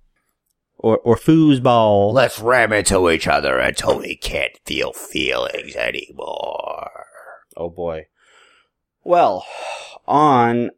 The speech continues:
Speaker 1: that note, shall we jump into our guest guessers segment? Shall we discuss the SmackDown?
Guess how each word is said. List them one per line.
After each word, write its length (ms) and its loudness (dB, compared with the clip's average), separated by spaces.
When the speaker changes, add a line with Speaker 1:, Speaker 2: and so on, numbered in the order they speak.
Speaker 1:
that 420 -2
note, 340 -6
shall 280 2
we 480 0
jump 340 -2
into 320 0
our 160 4
guest 420 0
guessers 500 -2
segment? 560 -2
Shall 400 2
we 600 -4
discuss 680 -8
the 120 -16
SmackDown? 1080 -16